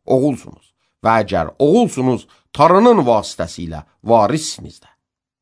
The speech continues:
Lakin Tarını tanımadığınız zaman elələrin qulu idiniz ki, təbiətən Tarı deyillər. Amma indi ki, Tarını tanıyırsınız,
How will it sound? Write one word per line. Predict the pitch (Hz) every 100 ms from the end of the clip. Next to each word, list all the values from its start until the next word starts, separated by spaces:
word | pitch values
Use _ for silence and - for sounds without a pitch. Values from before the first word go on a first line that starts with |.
| _ _ _ _ _ _ _ -
Lakin | 160 160 - 151 139 113 - -
Tarını | 156 180 220 233 233
tanımadığınız | 139 139 135 123 117 107 131 139
zaman | 90 78 71 107 117 _ _ _ _ _ _ _ -
elələrin | 220 247 240 247 285 240 151
qulu | 180 185
idiniz | 147 135 90 87 80 -
ki, | - 131 - _ _ _ -
təbiətən | 139 110 104 - - 101 92
Tarı | 85 92
deyillər. | 92 101 117 - _ _ _ _ _ _ _ _ _ _ _ _
Amma | 165 180 180 180 -
indi | 180 180 175
ki, | - 185 175 -
Tarını | 151 165 165 160
tanıyırsınız, | 127 139 156 208 190 156 120 87